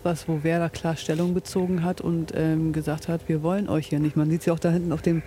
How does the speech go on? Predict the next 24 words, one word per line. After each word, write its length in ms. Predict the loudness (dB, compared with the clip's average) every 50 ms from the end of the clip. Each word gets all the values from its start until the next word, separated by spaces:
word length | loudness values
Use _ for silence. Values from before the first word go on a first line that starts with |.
| -8 -16 -16 -14 -12 -12 -12 -12 -6 -6
Tribünenplakat, 1000 | -6 -2 0 2 4 4 4 2 0 0 2 2 2 4 4 2 2 2 0 2
ähm, 280 | 4 4 6 6 4 0
klare 340 | 2 2 2 4 4 2 2
Kante 300 | 2 0 0 0 0 0
gegen 200 | 0 2 2 0
Rassismus. 500 | 0 -2 -2 -4 -4 0 2 0 0 0 -4 -16 -16 -14 -14 -14 -14 -14 -4 -2
Das 160 | 0 0 0
ist 120 | 0 2
auch 120 | 2 2 2
sowas, 200 | 2 0 0 0 0
was 100 | 0 0
ich 140 | 0 0
meine. 320 | 0 0 2 2 2 2 2
So, 160 | 2 2 2
Werder 440 | 2 2 2 2 2 2 2 0 -2
steht 220 | -2 -2 -2 0 0
auch 120 | 0 0
für 120 | 0 0
gewisse 500 | 0 0 0 0 -2 0 0 -2 0 0
Werte 340 | 0 0 0 0 0 0 0
und 120 | 0 0 0
es 140 | -2 -4
ist 160 | -4 -4 0 0
halt, 160 | 0 0